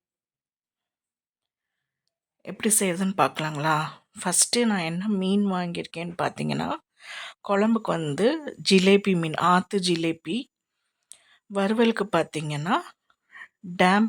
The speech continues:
பாறை. இதுல இருக்க அந்த தலையும் வாலும் எடுத்து நான் குழம்புல போட்டுறேன். So, ஃபஸ்ட்டு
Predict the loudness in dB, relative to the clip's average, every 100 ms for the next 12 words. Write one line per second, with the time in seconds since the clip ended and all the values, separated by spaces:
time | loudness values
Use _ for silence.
0 | 4 4 4 2 -2 -6 _ _ _ -20
1 | -18 -18 -20 -20 -20 _ -4 2 4 4
2 | 2 4 6 6 6 6 6 4 0 -6
3 | -6 2 4 4 4 2 2 2 2 2
4 | 0 0 0 2 2 4 6 6 2 0
5 | 0 -2 -2 0 0 -4 _ _ _ _
6 | _ _ _ _ _ _ _ _ _ _
7 | _ _ _ _ _ _ _ _ _ _
8 | _ _ _ _ _ _ _ _ _ _
9 | _ _ _ _ _ _ -4 -2 0 0
10 | 2 2 0